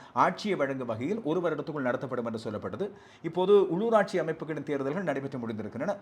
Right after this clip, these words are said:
என்றாலும், மாகாண சபை தேர்தல்கள் இப்போதைக்கு நடத்தப்படாது என்றே அரசாங்கம் சொல்லியிருக்கிறது. அதுபோல, முன்னூற்று நாற்பத்தொரு உள்ளூ-, உள்ளூராட்சி அமைப்புகளில் இருபத்தெட்டு மாநகர சபைகளும், முப்பத்தாறு நகர சபைகள்,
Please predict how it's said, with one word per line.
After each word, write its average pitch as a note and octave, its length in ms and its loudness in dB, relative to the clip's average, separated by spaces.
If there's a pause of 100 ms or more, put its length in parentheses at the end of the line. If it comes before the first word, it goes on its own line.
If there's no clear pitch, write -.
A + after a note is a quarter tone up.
(100)
என்றாலும், D#3 480 0 (380)
மாகாண F#3+ 360 6
சபை E3 220 -2
தேர்தல்கள் D3+ 460 -2
இப்போதைக்கு D3+ 340 -2
நடத்தப்படாது D3+ 680 2
என்றே D3 200 0
அரசாங்கம் C3 460 0
சொல்லியிருக்கிறது. A2+ 640 -4 (500)
அதுபோல, F3+ 340 4
முன்னூற்று A3 420 0
நாற்பத்தொரு F3+ 460 0
உள்ளூ-, D#3+ 400 0
உள்ளூராட்சி E3+ 380 0
அமைப்புகளில் D#3 560 0
இருபத்தெட்டு F3+ 480 0
மாநகர C#3+ 400 2
சபைகளும், D#3+ 360 -2 (240)
முப்பத்தாறு E3+ 520 2
நகர B2+ 260 -2
சபைகள், E3+ 380 -2